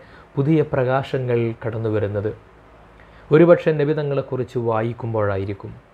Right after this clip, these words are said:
ഒരുപക്ഷെ നബി തങ്ങളെക്കുറിച്ചുള്ള പ്രഭാഷണങ്ങളും കഥകളും ചരിത്രങ്ങളുമൊക്കെ കേൾക്കുമ്പോഴായിരിക്കും. ഓരോരുത്തരുടെയും വ്യക്തിപരമായ, ആ, ആറ്റിറ്റ്യൂഡുകൾക്കനുസരിച്ച്,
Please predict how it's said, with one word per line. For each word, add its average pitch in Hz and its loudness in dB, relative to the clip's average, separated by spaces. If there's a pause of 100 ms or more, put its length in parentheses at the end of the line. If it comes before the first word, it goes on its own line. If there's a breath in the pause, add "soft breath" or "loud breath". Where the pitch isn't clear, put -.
(300 loud breath)
ഒരുപക്ഷെ 143 4
നബി 135 0
തങ്ങളെക്കുറിച്ചുള്ള 127 -4
പ്രഭാഷണങ്ങളും 123 -2 (540 loud breath)
കഥകളും 131 2
ചരിത്രങ്ങളുമൊക്കെ 135 -2 (100)
കേൾക്കുമ്പോഴായിരിക്കും. 107 -2 (400)
ഓരോരുത്തരുടെയും 160 4
വ്യക്തിപരമായ, 127 0 (920 loud breath)
ആ, 120 -6 (140)
ആറ്റിറ്റ്യൂഡുകൾക്കനുസരിച്ച്, 123 -2